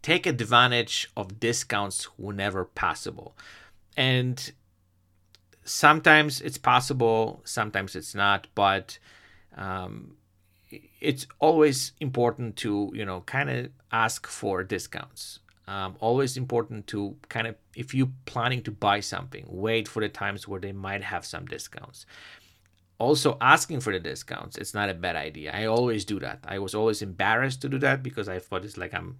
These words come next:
kind of looking as I'm, I'm pretending I'm cheap, but never hurts.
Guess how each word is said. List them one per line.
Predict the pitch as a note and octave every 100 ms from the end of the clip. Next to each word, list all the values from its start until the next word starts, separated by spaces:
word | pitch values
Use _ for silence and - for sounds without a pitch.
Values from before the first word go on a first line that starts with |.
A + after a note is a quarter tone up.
| -
kind | G2+ F#2
of | E2+ _ _ _ _
looking | D#3 A#2 A2 A2+ G#2
as | F#2+
I'm, | E2+ D#2 _ _ _ _ _ _ _ -
I'm |
pretending | G2+ G2+ A2+ A#2 G#2
I'm | F#2+
cheap, | - A#2+ C#3+ D3+ - - - - - - - _ _ _ -
but | G#2+ B2 B2 A#2 - - _ _
never | B2 C3+ C3
hurts. | A#2 G2 - -